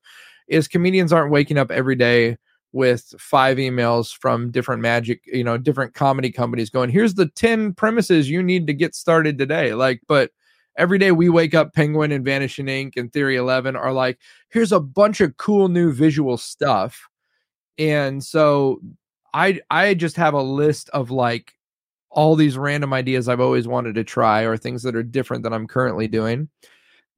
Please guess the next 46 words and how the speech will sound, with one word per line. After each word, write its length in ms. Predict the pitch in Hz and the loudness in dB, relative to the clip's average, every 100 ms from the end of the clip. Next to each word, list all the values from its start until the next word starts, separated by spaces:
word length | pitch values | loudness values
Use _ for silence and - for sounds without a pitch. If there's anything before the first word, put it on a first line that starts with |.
| 262 - _ | -10 -10 _
<clears throat> 300 | 175 120 87 170 | 4 4 0 -2
Then 380 | 196 233 214 | 2 4 4
I 180 | 185 180 | 2 4
also 280 | 180 202 196 | 4 4 0
keep 180 | 190 160 | -2 0
a 40 | |
list 240 | 165 165 156 | 2 0 0
on 60 | |
my 100 | 156 | -2
phone 240 | 143 151 147 | 0 0 0
of, 80 | |
like, 200 | 139 135 | 0 -2
what 180 | 135 151 | 0 2
do 80 | 165 | 4
I 60 | 151 | 4
wanna 220 | 139 135 | 2 -2
say? 440 | - 143 131 113 101 _ | -4 -4 -4 -6 -12 _
Because 260 | 135 170 151 | -4 -2 0
my 140 | 175 | 0
stuff 240 | 180 185 151 | 2 0 2
is 100 | 139 | 2
always 280 | 147 147 - | 2 2 -2
story 360 | - 135 147 | -2 2 2
driven. 340 | 143 156 156 147 | 2 2 2 -2
It's 180 | 113 | -2
always, 360 | 139 135 131 117 | 0 2 0 -2
what, 220 | 127 135 | -6 -4
what 140 | 135 135 | -2 -2
am 100 | 135 | -2
I 80 | |
trying 380 | 123 131 127 127 | -2 -2 0 0
to, 120 | 117 110 113 - | -4 -4 -10 -16
what, 280 | 123 85 - | -16 -14 -10
you 80 | 127 | -8
know, 200 | 120 113 | -8 -4
what, 220 | 143 143 | -4 -2
what's 240 | 139 151 143 | -2 -2 -2
a 60 | |
personal 500 | - - 147 - 147 | -6 -2 -2 0 -4
thing 220 | 135 147 143 | -2 -4 0
that 100 | 127 | 2
I 60 | |
wanna 240 | 123 131 120 | 2 0 0
add 320 | 120 117 120 | 0 0 0
into 260 | 131 131 | -4 -4
this? 360 | 147 160 165 | 0 0 -2